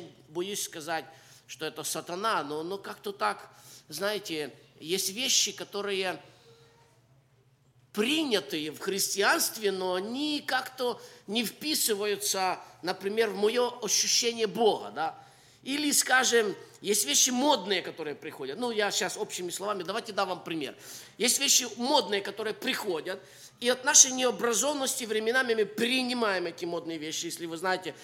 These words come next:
например, в своё время, когда началось харизматическое движение, очень модно стало всем молиться «Халилуя» вместо «Аллилуйя». Да? И многие пятидесятники начали молиться «Халилуйя».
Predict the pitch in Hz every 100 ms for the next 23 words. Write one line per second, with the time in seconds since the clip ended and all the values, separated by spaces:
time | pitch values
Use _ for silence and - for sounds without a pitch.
0 | - - 170 190 196 190 - 170 160 170
1 | 226 196 175 - - - 165 147 165 160
2 | 151 135 - 143 156 156 151 - 147 151
3 | 147 160 139 - 139 123 139 190 196 175
4 | 156 123 - - 202 202 180 170 214 214
5 | 180 - 180 185 160 - 175 - 143 147
6 | 170 165 151 - 175 170 170 185 123 -
7 | - _ _ _ _ _ _ - 139 156
8 | - 147 151 160 170 190 139 - - _
9 | _ _ _ 139 143 - - _ _ 156
10 | 165 226 269 214 196 180 - 156 240 226
11 | 170 165 165 160 151 143 147 170 - 117
12 | - 175 190 196 147 98